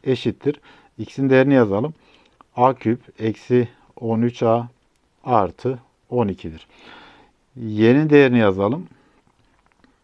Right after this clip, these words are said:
A küp eksi on üç a eksi on iki olur. Parantezlerden kurtulalım. A küp eksi on üç a artı on iki eksi A küp artı on üç a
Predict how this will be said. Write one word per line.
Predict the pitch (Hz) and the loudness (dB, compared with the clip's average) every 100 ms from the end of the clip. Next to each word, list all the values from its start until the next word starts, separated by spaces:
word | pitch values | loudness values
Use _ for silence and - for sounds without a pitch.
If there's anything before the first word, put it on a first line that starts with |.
| _ _ _ _ _ _ _ _ - _ _ _ _ - | _ _ _ _ _ _ _ _ -20 _ _ _ _ -2
A | 123 135 | 0 0
küp | - 123 143 _ - | 0 -2 -2 _ -8
eksi | 113 113 - 131 - | -6 -6 -4 -4 -4
on | 110 110 | -6 -2
üç | 120 123 139 | -2 -2 2
a | 127 131 - _ _ _ - | 2 0 -14 _ _ _ -8
eksi | 120 98 - 139 - - | -8 -8 -8 -8 -8 -6
on | 120 | -4
iki | 110 - | -4 -4
olur. | 104 147 - _ - - _ _ | -4 -4 -10 _ -20 -20 _ _
Parantezlerden | 110 120 123 131 127 131 127 127 | 0 0 0 -2 0 0 0 -4
kurtulalım. | - 120 - 123 113 147 _ - - _ _ 123 | -6 -12 -2 0 0 -4 _ -20 -20 _ _ -2
A | 127 | -2
küp | 123 117 131 _ _ - | 0 -4 -6 _ _ -8
eksi | 110 98 - | -8 -6 -4
on | 120 117 | -2 -2
üç | 127 123 | -2 0
a | 127 131 127 _ _ _ _ _ _ _ - | 0 0 -4 _ _ _ _ _ _ _ 0
artı | 107 101 - 95 | 2 2 -4 -8
on | 101 117 | -4 -4
iki | 120 - 127 143 _ - _ _ - | -4 -2 -2 -4 _ -20 _ _ -6
eksi | 110 - 143 131 | -6 -4 0 2
A | 127 | 2
küp | 123 113 120 - _ _ _ _ _ - | 0 -4 -6 -20 _ _ _ _ _ 0
artı | 107 101 - 123 | 0 0 -4 -6
on | 110 104 | -4 -6
üç | 117 - | -6 -2
a | 123 123 | -2 -2